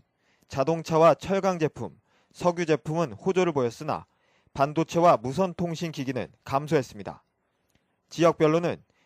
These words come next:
미국과 유럽 연합 수출은 감소세로 돌아선 반면 중국과 일본으로의 수출은 호조를 보였습니다. 원유와 가스, 석탄 등 원자재와 의류와 육류 등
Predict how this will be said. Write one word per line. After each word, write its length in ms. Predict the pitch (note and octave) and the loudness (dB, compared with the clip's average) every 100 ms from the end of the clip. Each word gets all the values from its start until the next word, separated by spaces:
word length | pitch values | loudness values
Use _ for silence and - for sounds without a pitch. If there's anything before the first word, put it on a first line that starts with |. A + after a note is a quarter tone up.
| _ | _
미국과 580 | C3+ D#3 E3+ - F3 | -2 0 2 4 4
유럽 320 | C3+ D3+ E3+ D3+ | 4 4 4 4
연합 240 | C#3+ D3+ | 2 0
수출은 480 | D#3 C#3 D#3+ C3+ - _ _ _ | -2 -6 -2 -2 -4 _ _ _
감소세로 680 | C#3 D3 D#3 E3+ E3 D#3+ | -2 0 0 0 2 2
돌아선 400 | F3+ D3 D#3 D#3 | 2 2 2 2
반면 340 | D3+ B2+ B2+ D#2 - _ _ _ _ | -4 -4 -4 -8 -12 _ _ _ _
중국과 520 | - D#3+ D#3 - F3 | -8 -4 -4 4 6
일본으로의 600 | B2+ C#3+ D#3+ E3+ D#3+ E3+ | 6 2 2 2 2 2
수출은 480 | E3+ - - C3+ D#2 _ _ _ | 0 -4 -8 -6 -6 _ _ _
호조를 380 | - F#3 F3+ F#3 | -2 0 2 4
보였습니다. 600 | D3+ A#2+ - G2+ E2+ - _ _ _ _ _ _ _ _ _ _ _ | 2 0 -4 -12 -14 -14 _ _ _ _ _ _ _ _ _ _ _
원유와 420 | C3 E3 F3+ F#3+ | 2 2 4 2
가스, 500 | E3+ D3+ D3+ - G2+ - | 2 0 -2 -6 -8 -10
석탄 500 | _ - E3 F3 D#3 | _ -8 -6 -2 -2
등 180 | D#3 E3 | -2 -2
원자재와 600 | B2 C3+ C#3+ C3+ A2 D2+ _ _ _ _ _ _ | -2 -2 -2 0 -2 -4 _ _ _ _ _ _
의류와 520 | C#3 D3 E3 F3 E3+ | -2 2 6 6 6
육류 420 | C3+ D#3+ F3 E3+ | 2 -2 0 0
등 240 | E3 C#3 | 0 -2